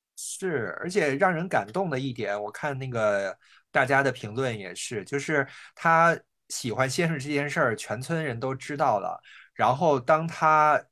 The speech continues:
这个先生那个被打成右派回来看他的时候，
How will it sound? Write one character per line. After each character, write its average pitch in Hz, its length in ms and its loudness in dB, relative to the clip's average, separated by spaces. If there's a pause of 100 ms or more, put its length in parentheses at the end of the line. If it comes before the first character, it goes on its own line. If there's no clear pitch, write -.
这 143 140 -4
个 120 200 0
先 156 320 0
生 123 320 -2
那 117 100 -8
个 110 140 0
被 117 220 -2
打 92 240 -6
成 107 260 -14
右 131 200 -2
派 113 320 2
回 101 260 -10
来 135 180 2
看 156 260 -2
他 110 140 -10
的 95 140 -8
时 - 180 -12
候， 90 280 -10